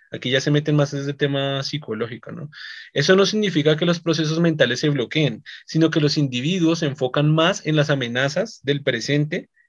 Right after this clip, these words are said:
que en concentrarte, que concentrarse en esa tarea. En su análisis sobre psicología de la pobreza,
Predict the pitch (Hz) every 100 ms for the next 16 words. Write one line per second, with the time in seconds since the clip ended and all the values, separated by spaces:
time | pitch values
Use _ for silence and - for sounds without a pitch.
0 | _ - 151 147 151 135 131 117 117 139
1 | 143 165 156 151 - 139 127 117 127 139
2 | 147 175 127 117 117 131 135 143 110 _
3 | _ - - - 135 151 160 160 165 180
4 | 196 196 196 185 180 151 139 143 156 165
5 | 156 123 127 - 123